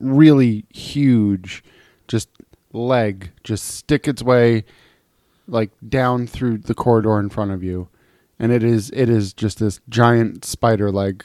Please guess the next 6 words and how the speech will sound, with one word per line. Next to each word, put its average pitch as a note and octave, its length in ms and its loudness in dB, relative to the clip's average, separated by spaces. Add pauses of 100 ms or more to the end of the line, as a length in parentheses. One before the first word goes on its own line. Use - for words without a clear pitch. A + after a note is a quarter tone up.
covered C3 340 2
in, A#2 160 0
like, G#2+ 180 -2
n-, A#2 240 -4
needle-like B2+ 840 0
hairs. A2 580 -2